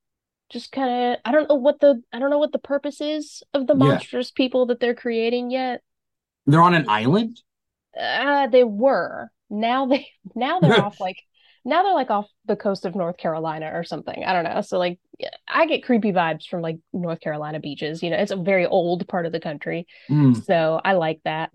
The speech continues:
Speaker 1: But, um, yeah, I don't really know, like, the mission um, other than them just wanting to be, like, mad scientists kind of thing.
Speaker 2: Yeah.
Speaker 1: Um,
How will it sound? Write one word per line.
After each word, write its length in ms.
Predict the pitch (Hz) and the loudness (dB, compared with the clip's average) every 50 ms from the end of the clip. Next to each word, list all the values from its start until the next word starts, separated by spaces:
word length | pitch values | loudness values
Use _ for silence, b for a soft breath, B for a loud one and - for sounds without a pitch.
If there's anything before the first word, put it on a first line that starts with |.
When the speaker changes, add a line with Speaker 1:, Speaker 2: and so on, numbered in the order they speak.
| 175 - - | -8 -2 0
Speaker 1:
But, 280 | 185 165 160 160 160 | 0 0 2 0 -4
um, 380 | 160 151 151 151 156 160 165 175 _ _ _ _ _ _ _ _ _ _ _ | -4 -4 -6 -6 -8 -8 -10 -12 _ _ _ _ _ _ _ _ _ _ _
yeah, 300 | - 226 226 185 156 - - | 2 4 4 4 2 0 -2
I 120 | - 202 | 0 0
don't 220 | 180 233 226 233 233 | 4 4 4 4 4
really 200 | 254 262 262 247 | 4 4 4 4
know, 280 | 220 208 208 208 208 208 | 4 4 4 4 4 2
like, 200 | 196 185 180 _ | 0 -2 -2 _
the 100 | - 185 | -6 -6
mission 640 | 180 175 170 175 180 - 208 196 196 190 196 202 202 _ _ _ _ _ _ - | -4 -2 -4 -4 -4 -4 -4 -4 -4 -4 -4 -8 -12 _ _ _ _ _ _ -10
um, 380 | 180 175 170 165 160 160 160 - | -8 -8 -6 -8 -8 -8 -8 -4
other 220 | - 196 180 202 190 | -2 0 2 2 2
than 340 | 180 190 185 180 170 170 - - | 4 2 2 2 0 -4 -8 -6
them 300 | 175 185 175 175 180 170 | -2 -2 0 0 -2 -4
just 260 | - 180 170 - - | -6 -8 -8 -8 -8
wanting 380 | - 180 175 175 175 170 180 175 | -4 -2 -2 -2 -2 -4 -6 -6
to 100 | - 190 | -6 -6
be, 240 | 160 175 165 165 165 | -6 -4 -4 -4 -4
like, 220 | 165 160 156 - | -4 -6 -6 -6
mad 260 | 175 170 160 160 156 | -6 -6 -6 -8 -8
scientists 640 | - 165 156 156 160 160 185 170 170 - - - - - | -8 -6 -6 -6 -6 -4 -4 -4 -4 -6 -10 -20 -14 -6
kind 160 | - 196 180 180 | -4 -2 -2 -2
of 60 | 180 | -2
thing. 280 | 196 196 196 202 214 _ _ _ _ _ - | -4 -8 -8 -10 -12 _ _ _ _ _ -4
Speaker 2:
Yeah. 280 | - 123 120 113 190 90 - - | 2 2 2 2 0 -6 -8 -10
Speaker 1:
Um, 600 | 170 165 160 156 151 147 147 147 156 165 185 | -8 -6 -6 -4 -6 -6 -8 -10 -12 -14 -16